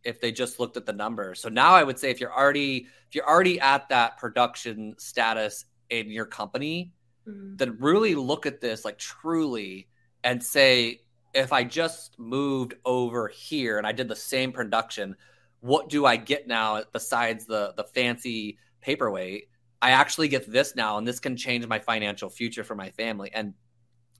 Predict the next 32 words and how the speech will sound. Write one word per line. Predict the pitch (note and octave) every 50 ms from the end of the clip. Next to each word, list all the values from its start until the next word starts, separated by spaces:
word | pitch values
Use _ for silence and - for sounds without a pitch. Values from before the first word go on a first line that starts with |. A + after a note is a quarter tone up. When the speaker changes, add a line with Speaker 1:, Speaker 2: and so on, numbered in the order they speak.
| _ _ -
Speaker 1:
also | C3+ D3 D#3+ D#3 - G3+ F3
for | F3 D#3 C#3+
those | C#3 C3 B2 C3+
agents | B2+ A#2+ A#2 A#2+ A#2 A2
that | - A#2+ A2+ A#2
might | A#2+ A2+ G#2+ G#2+
be | A#2 A2+ A2 A2 G#2+ - _ _ _ _ _
with | A#2+ A#2 C3
another | A#2 A#2+ A#2+ A2+ A2+
company | - - A#2 A2 - A#2 A#2
that | A2 G#2+
are | G#2+ G#2
looking | G#2+ G#2 - A2 G#2
at | G#2
E |
X | G#2 G2 -
P, | - - G2+ G2+ G#2 - _ _ _ _ _ _ _ _
I | A#2 B2+ D3 E3+
hear | F#3 G#3+ A#3+ A3
this | F3+ C#3+ -
all | - - B2 A#2+ A#2
the | A#2
time | G2+ - A#2 A2 A2 G#2 F#2+ F2+ F2+ F#2
is, | - A#2 A2 G#2 G2 - _ _ _ _ _ _ _ _ _ _ _ _ _ _ _ _
"I | - A2+ C3
can't | B2+ - - F3+ E3+ D3 -
move | A#2+ A#2+ B2+ C3+ C3+ C3
because | C3 B2+ C3 B2
my | B2 A#2
brokerage | G#2 - A#2+ A#2 A#2+ B2 A#2+ A2 G2+
is | F#2+ - -
family | - A2 G#2+ A2 A#2 C#3 D#3 E3+ F3+ F#3+ -